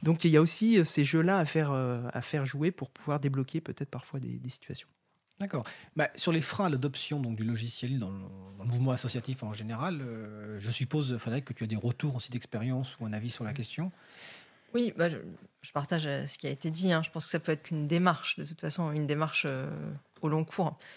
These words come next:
Speaker 3: C'est intéressant cette question du, du militant, euh, ce que dit Laurent, que dans sa structure, on lui dit, euh, « Bon, ça suffit. » Euh, c'est, c'est pas toujours facile au sein de structures militantes que sont les associations d'accepter une autre militance. C'est assez drôle, parce que, en fait, euh, voilà, une association,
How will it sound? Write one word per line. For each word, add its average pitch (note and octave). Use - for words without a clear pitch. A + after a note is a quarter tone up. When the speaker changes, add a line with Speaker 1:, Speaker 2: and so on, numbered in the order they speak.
Speaker 3:
C'est F#3+
intéressant G3+
cette A3
question F#3
du, E3
du D#3+
militant, D#3+
euh, C#3+
ce -
que D#3+
dit D3+
Laurent, D#3
que D#3
dans D3
sa D#3
structure, D#3+
on C#3+
lui D3
dit, D3
euh, « D3+
Bon, D3
ça D#3
suffit. » D3+
Euh, D3
c'est, F3
c'est G3
pas A#3+
toujours B3
facile A#3+
au B3
sein A3+
de G#3
structures F#3+
militantes G3
que F3
sont E3+
les D#3+
associations E3
d'accepter E3
une F3+
autre F3+
militance. F3+
C'est -
assez D3
drôle, E3+
parce -
que, C#3
en D3+
fait, -
euh, -
voilà, D#3+
une C3+
association, D3